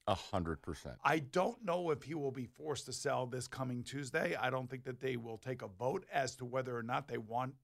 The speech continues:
Speaker 2: to have the team removed, uh, from him. But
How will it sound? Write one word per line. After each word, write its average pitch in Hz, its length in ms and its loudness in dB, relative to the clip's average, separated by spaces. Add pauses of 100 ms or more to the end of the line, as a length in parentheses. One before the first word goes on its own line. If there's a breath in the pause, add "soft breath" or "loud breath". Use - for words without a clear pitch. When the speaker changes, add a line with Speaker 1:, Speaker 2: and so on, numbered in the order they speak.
(120)
Speaker 2:
to 135 100 -2
have 131 220 2
the 135 80 -6
team 143 320 -4 (100)
removed, 143 560 -2 (400 soft breath)
uh, 135 180 2
from 143 240 -2
him. 170 300 0 (340)
But 139 260 2